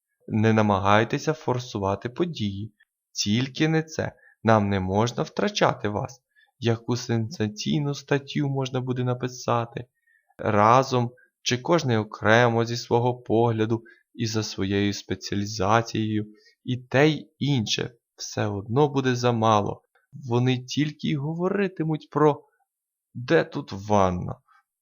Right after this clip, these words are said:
запитав Мейер. Лікарі перезирнулися. "А, а навіщо?" "Замовкни,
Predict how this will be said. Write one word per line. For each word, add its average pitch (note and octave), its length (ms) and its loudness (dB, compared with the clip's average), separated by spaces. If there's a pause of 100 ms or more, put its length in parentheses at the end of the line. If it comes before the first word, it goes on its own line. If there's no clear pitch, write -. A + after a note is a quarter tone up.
(220)
запитав G2+ 640 -4
Мейер. G2 460 -6 (560)
Лікарі G#2+ 500 0
перезирнулися. C#3+ 1000 -2 (340)
"А, - 340 -8
а A2+ 40 2
навіщо?" G#2 640 -2 (1120)
"Замовкни, C3 760 4